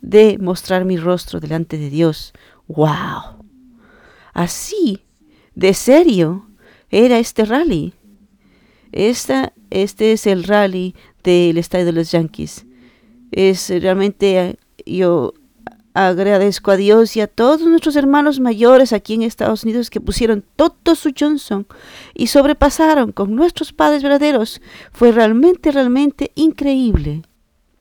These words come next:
Continuemos. Fueron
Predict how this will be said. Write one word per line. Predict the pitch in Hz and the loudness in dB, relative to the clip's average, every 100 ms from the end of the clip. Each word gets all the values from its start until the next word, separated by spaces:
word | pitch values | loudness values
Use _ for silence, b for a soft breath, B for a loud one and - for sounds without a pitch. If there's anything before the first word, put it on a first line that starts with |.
| _ _ _ _ _ b b b b 233 214 _ _ _ _ _ _ - | _ _ _ _ _ b b b b _ _ _ _ _ _ _ _ -8
Continuemos. | - 220 226 220 240 339 - - _ _ _ _ _ _ _ _ _ _ _ _ _ _ 233 226 202 202 226 240 262 240 233 208 _ 190 190 _ _ b b b b b _ _ 220 b b | -4 -4 -2 -4 -4 -6 -10 -20 _ _ _ _ _ _ _ _ _ _ _ _ _ _ _ _ _ _ _ _ _ _ _ _ _ _ _ _ _ b b b b b _ _ _ b b
Fueron | - - 240 233 220 208 | -2 6 8 8 4 0